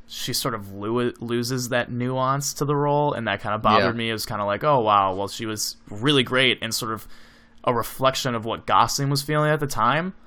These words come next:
Speaker 1: and then it just sort of ended into her just being, like, a killing machine.
Speaker 2: Yeah, and I, I don't wanna get too much into it because it's kind of a spoiler, but I didn't really understand,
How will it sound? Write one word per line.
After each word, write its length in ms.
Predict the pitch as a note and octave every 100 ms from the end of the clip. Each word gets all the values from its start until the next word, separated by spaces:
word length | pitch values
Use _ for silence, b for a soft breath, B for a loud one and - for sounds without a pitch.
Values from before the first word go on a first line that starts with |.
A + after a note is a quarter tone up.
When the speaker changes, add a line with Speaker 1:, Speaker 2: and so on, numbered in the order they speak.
| b
Speaker 1:
and 140 | A#2+
then 80 | A#2
it 60 | A2
just 160 | A#2
sort 140 | - A2+
of 100 | G2+
ended 200 | G#2+ G#2
into 260 | G#2 G#2
her 200 | A2 A2
just 180 | G2+ G2+
being, 200 | G#2 G2
like, 240 | F#2+ F#2+ -
a 320 | F#2 F#2 F#2 F2 _ -
killing 360 | - G#2+ F2+ D#2+
machine. 500 | E2 - C2+ D#2+ - - - - - - - - - b b b b
Speaker 2:
Yeah, 360 | C#3+ E3 D#3+ - -
and 140 | C#3
I, 180 | C#3 C3+ - _ - B B B -
I 80 | C3
don't 120 | C3
wanna 160 | C3
get 140 | A#2 -
too 100 | B2
much 160 | A#2+
into 200 | A#2+ A2+
it 120 | A2+ A2 _ -
because 220 | - G#2+
it's 200 | F#2+ -
kind 140 | A#2
of 60 | G#2
a 40 |
spoiler, 280 | - G#2+ G#2+
but 120 | A2
I 80 | A2
didn't 180 | C3 A#2+
really 180 | A#2+ A#2
understand, 420 | A2 - A2+